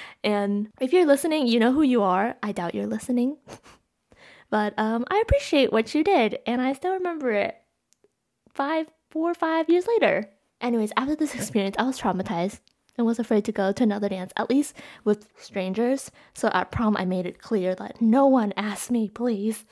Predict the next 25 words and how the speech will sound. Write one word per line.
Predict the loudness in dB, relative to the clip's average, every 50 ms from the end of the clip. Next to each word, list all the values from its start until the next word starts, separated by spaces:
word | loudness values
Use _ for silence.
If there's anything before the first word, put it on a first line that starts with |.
| _ _ _ _ -20 -20 -20 -20 -20
<laughs> | -20 -20 -20 -20 -20 -20 -20 _ _ _ _ _
Friends | 2 4 4 4 2 0 -2 -2 -6 -2
only. | 0 0 0 0 -2 -4 -4 -4 -6 -6 -8 -10 _ _ _ _ _ _ _ _ _ _ _ -14
We | -14 -12
talked | -8 -8 -8 -4 -2
about | 0 0 0 0
earlier | 0 0 0 0 0 0 -2
about | -2 -4 -6 -6 -6 -8 -10 -10
how | -12 -8 -6 -6 -6 -6 -6 -6 -6 -8 -10 -10 _ _
most | -4 -2 -2 -2 -2 -4
of | -4 -6
our | -6 -6
friends | -4 -6 -6 -6 -6 -8 -10 -10 -10 -8
at | -8 -8 -6
high | -8 -8 -8
school, | -10 -10 -8 -8 -6 -6 -8 -10 _ -4 -2
at | -2 -2 -2 -2
least | -2 -2 -2 0
when | 2 2
we | 2
did | 2 2 2 2
make | 2 0 0 0
friends, | 0 0 0 0 0
they | -2 -4 -4
were | -4 -6 -8